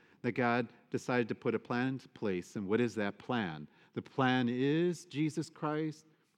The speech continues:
through him, Jesus Christ, and all things, Jesus Christ. And we,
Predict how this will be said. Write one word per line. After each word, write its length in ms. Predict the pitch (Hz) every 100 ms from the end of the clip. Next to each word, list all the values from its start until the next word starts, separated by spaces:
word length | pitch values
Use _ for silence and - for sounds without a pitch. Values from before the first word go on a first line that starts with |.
| -
through 280 | 160 190
him, 420 | 175 170 160 165 139
Jesus 400 | 107 107 - -
Christ, 420 | - 147 147 -
and 120 | 117
all 180 | 135 143
things, 440 | 139 135 131 127
Jesus 420 | - 104 95 98
Christ. 520 | - 98 78 78 - _ _ _ _ _ _ _ _
And 220 | 127 117 107
we, 280 | 107 104